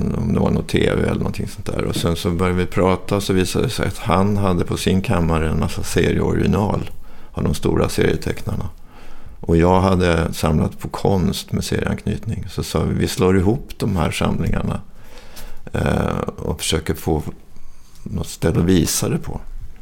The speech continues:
Och då tog vi kontakt med Sune Nordgren nere på Malmö konsthall. Och han nappade på det här, så att, eh,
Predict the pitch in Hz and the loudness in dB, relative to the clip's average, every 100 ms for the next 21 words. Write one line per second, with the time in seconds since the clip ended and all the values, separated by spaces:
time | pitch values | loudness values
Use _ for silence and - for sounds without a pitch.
0 | - - - - - 120 110 107 98 98 | -10 -12 -14 -14 -8 -2 0 4 4 6
1 | 98 98 101 92 - - - 78 90 87 | 4 4 2 2 0 0 0 2 2 4
2 | 92 87 78 87 95 90 82 - - - | 4 4 2 2 2 2 2 0 2 2
3 | 82 82 - - - 85 - 101 107 85 | 2 0 -2 -2 2 4 4 2 -2 -4
4 | - 110 - - - - - - - - | -6 -6 -6 -8 -10 -12 -14 -16 -8 0
5 | 85 220 226 - 107 156 107 85 - - | 4 6 4 2 0 2 0 0 -2 -2
6 | 123 - 82 82 | -4 -4 -2 0